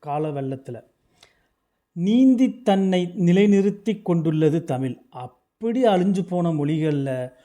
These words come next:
ரொம்ப தொன்மையான கிளாசிக்கல் லாங்குவேஜ், செம்மொழியான நம்ம தமிழ் நீந்தி தன்னை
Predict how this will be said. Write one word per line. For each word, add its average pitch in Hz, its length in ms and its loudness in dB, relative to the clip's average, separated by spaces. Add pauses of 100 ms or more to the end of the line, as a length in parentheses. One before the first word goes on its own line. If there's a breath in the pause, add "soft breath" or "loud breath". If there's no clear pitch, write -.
(180 soft breath)
ரொம்ப 175 760 -4
தொன்மையான 190 1160 -4
கிளாசிக்கல் 175 640 -4
லாங்குவேஜ், 151 500 -2 (280)
செம்மொழியான 170 760 0
நம்ம 139 240 -6
தமிழ் 170 540 -6 (320 loud breath)
நீந்தி 226 840 2
தன்னை 180 480 0